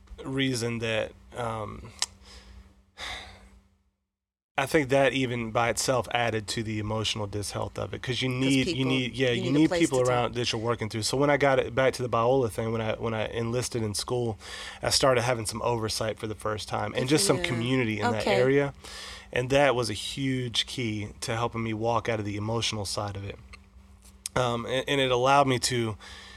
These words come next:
Speaker 1: have the, to ask those questions and kind of, like, really, really dive in that, but in a healthy place. And when I, when I did that, it was w-, it was night and day.
Speaker 2: Oh, that's
Speaker 1: It, like, it
Speaker 2: awesome.
Speaker 1: lifted the burden off of feeling like, "Oh, man, you know, I'm by myself in this," or,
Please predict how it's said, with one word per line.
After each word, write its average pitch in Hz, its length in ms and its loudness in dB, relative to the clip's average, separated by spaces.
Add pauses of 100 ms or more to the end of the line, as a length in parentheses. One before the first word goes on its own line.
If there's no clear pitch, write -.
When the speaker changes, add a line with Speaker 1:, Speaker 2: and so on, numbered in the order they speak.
(220)
Speaker 1:
have 151 240 8
the, 135 180 4
to - 220 0
ask 139 240 2
those 127 180 0
questions 123 520 0
and 117 140 -4
kind 135 300 0
of, 110 120 -2
like, 110 260 0
really, 120 500 -2
really 123 240 -4
dive 113 340 2
in 117 100 0
that, 113 160 0
but 113 100 -2
in 113 120 -4
a 101 40 -4
healthy 107 420 -4
place. 101 720 -8
And 127 120 -4
when 131 100 2
I, 127 80 2
when 123 200 -2
I 120 60 -2
did 113 280 0
that, 123 280 4
it 107 40 -4
was 101 120 -6
w-, 104 220 -10
it 120 80 -6
was 113 120 -6
night 107 220 -4
and 101 100 -8
day. 95 280 -8 (100)
Speaker 2:
Oh, 175 360 -10
that's 165 200 -12
Speaker 1:
It, 120 100 -2
like, 117 200 2
it 123 100 2
Speaker 2:
awesome. 151 140 -2
Speaker 1:
lifted 135 360 0
the 120 80 -4
burden 117 400 4
off 107 280 -2
of 110 100 -8
feeling 110 340 -2
like, 101 280 -4
"Oh, 113 180 0
man, 104 400 -2 (500)
you 117 120 -4
know, 110 100 -2
I'm 107 100 -4
by 107 140 2
myself 107 540 -2
in 110 100 -4
this," 101 240 -6
or, 107 160 -4